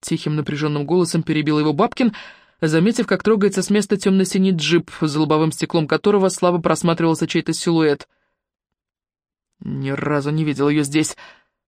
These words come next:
пробормотал он, вжимаясь в кресло и полностью сосредотачиваясь на боковом стекле подъезжающей машины. Илюшин скользнул на пол молниеносно и беспрекословно,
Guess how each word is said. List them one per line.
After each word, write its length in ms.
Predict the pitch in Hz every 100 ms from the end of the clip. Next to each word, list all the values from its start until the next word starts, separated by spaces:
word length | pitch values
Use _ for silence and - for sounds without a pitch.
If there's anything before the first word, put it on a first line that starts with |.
| _
пробормотал 640 | - 156 156 156 151 160 170
он, 120 | 190
вжимаясь 420 | 156 156 151 143
в 40 |
кресло 360 | - 185 208 180
и 40 |
полностью 480 | 160 185 180 175 170
сосредотачиваясь 880 | 170 160 151 156 147 170 - 160 151
на 80 | 151
боковом 400 | 147 151 151 156
стекле 340 | - 156 170
подъезжающей 760 | 165 147 151 147 156 151 - 160
машины. 580 | 160 156 - 156 143 - _ _ _ _ _ _ _ _ _ _ _ _ _ _ _ _ -
Илюшин 460 | 185 269 285 262 - - _ _ _ _
скользнул 600 | - 208 208 208 262 -
на 280 | 190 196 214
пол 180 | 214 208
молниеносно 760 | 196 196 190 190 185 226 220
и 40 | 196
беспрекословно, 960 | 180 190 185 175 185 - 165 160 160